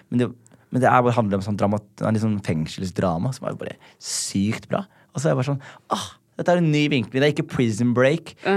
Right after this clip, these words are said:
Speaker 1: det er ikke om å komme seg inn, men det er bare det sosiale i fengsel, liksom. Eh, på, fra dansk fengsel med
Speaker 2: Er det humor, eller er det drama, eller
Speaker 1: Ja,
Speaker 2: er det
Speaker 1: null.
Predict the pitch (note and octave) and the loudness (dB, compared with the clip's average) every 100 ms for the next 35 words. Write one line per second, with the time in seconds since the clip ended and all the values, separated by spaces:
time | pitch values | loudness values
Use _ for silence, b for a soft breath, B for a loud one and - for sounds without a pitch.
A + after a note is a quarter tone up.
0 | F#3+ C#3 C#3 B2 A2+ A#2 C#3+ A2+ G#2+ A2+ | 2 0 2 2 4 2 2 2 2 -2
1 | B B C3+ D3+ C3 A#2+ A2+ B B B | B B 2 4 6 6 2 B B B
2 | B B _ - - B2 A#2 A2+ B2 G2+ | B B _ -16 -4 -2 0 2 4 4
3 | F#2 G2+ G2 G2 F#2 E2 E2+ E2+ E2+ - | 2 0 0 -2 -2 -2 -4 -4 -4 -6
4 | C#3+ - - G#2+ G#2 - G#2 G2+ G2+ - | -8 -8 -2 -2 0 2 4 4 2 0
5 | G#2+ G2+ F#2 E2+ - F2 E2 - F2+ F2 | 0 2 0 -2 -6 -4 -4 -6 -4 -2
6 | E2+ E2+ E2 - b b b F3+ F#3+ F3 | 0 0 -2 -6 b b b 2 4 2
7 | D#3+ D#3 D#3+ E3 E3+ F3 F3 E3+ E3+ E3+ | 2 -2 -2 -2 -2 -2 0 0 0 0
8 | E3 E3 E3+ E3+ E3+ E3+ F#3 G#2+ A#2 | 2 2 0 0 2 2 2 2 0